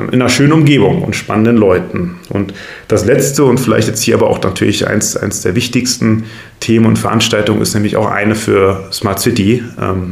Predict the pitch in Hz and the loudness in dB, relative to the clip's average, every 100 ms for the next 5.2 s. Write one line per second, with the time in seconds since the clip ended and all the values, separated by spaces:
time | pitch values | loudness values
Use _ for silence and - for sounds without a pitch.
0 | 90 87 90 107 - 87 87 - - 101 | -4 -2 0 -2 -2 -4 -4 -4 -2 -2
1 | - - - - - - 87 87 107 101 | -2 -14 -18 -18 -10 -6 -4 -2 -2 0
2 | - 104 95 117 110 110 98 90 87 - | 0 -2 -2 0 0 0 -2 0 -2 -2
3 | 104 101 - - _ _ _ _ _ - | -2 -2 -10 -20 _ _ _ _ _ -14
4 | - 101 95 98 92 - 117 - 104 95 | -4 -2 0 -2 -4 -4 -2 0 0 2
5 | 95 | 0